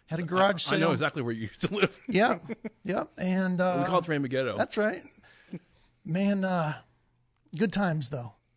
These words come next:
Speaker 1: Took off with my backpack, and for the next seven months, backpacked across Europe. It was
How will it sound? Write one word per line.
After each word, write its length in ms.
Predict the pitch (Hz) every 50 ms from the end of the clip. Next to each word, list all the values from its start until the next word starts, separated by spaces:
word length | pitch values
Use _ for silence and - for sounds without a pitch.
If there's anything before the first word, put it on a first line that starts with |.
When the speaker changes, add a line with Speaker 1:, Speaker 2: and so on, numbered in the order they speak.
| _ _ _ _ _ _
Speaker 1:
Took 180 | - 220 220 247
off 200 | 240 233 208 247
with 100 | 240 202
my 120 | 214 208
backpack, 680 | 190 175 208 196 202 - - 190 214 208 208 226 - -
and 140 | 190 190 -
for 80 | - 196
the 80 | 208
next 260 | 202 214 214 - -
seven 340 | - - 214 220 196 214 208
months, 280 | 196 196 202 175 139 -
backpacked 520 | - 180 185 - - 196 185 180 - -
across 400 | 165 - - 175 143 139 - -
Europe. 420 | 180 196 226 226 226 226 214 220 -
It 120 | 247 254
was 260 | 320 294 233 - -